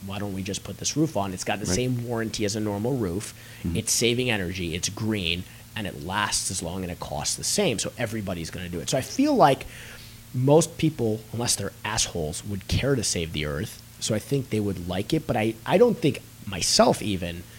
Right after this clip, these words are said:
Speaker 1: I would overpay for that yet or pick it because it had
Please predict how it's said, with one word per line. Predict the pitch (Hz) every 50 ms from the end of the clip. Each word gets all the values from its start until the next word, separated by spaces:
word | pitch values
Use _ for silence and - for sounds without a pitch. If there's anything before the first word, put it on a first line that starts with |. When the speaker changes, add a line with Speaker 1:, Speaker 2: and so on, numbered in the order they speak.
| - - - - -
Speaker 1:
I | 120 123 131
would | 135 131 123 117 110 117 - - - -
overpay | 123 139 135 127 147 123 - - - - - 117 143 156
for | - - 202
that | 190 214 214 - -
yet | 233 113 123 131 131 - - - - - - - -
or | 165 160 160 160 156 160 165 160 156 - - - - - - - - - - - - - - - - - - - - - - - - - - - - - - -
pick | - - - 180 - -
it | 156 - - -
because | 123 110 - - - - - - 123 113 95
it | 95 80
had | - - - - 95 92 -